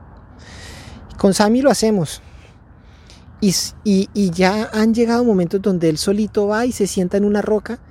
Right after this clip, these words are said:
a contemplar, a revisar. Y al rato me llama,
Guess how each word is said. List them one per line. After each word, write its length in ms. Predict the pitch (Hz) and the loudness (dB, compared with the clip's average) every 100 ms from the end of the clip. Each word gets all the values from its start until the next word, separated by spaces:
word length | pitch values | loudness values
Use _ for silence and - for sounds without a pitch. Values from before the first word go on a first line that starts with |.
| - - - - - - - - - - - - - - - - - - - - | -20 -20 -20 -20 -20 -20 -20 -20 -20 -20 -20 -20 -20 -20 -20 -20 -20 -20 -16 -2
a 340 | 165 160 147 139 135 - | 0 0 -2 -4 -10 -10
contemplar, 600 | - 175 170 147 - 220 - - - 202 | -2 -2 -2 -2 -2 -2 -4 -20 -14 -6
a 60 | |
revisar. 540 | 160 147 143 - 202 - - - - - - - - - - | -2 -2 -2 -6 -6 -8 -20 -20 -20 -20 -20 -20 -20 -6 2
Y 60 | |
al 100 | 190 | 4
rato 240 | 180 170 240 | 4 0 -2
me 140 | 247 | 0
llama, 360 | 214 247 285 | 0 0 -4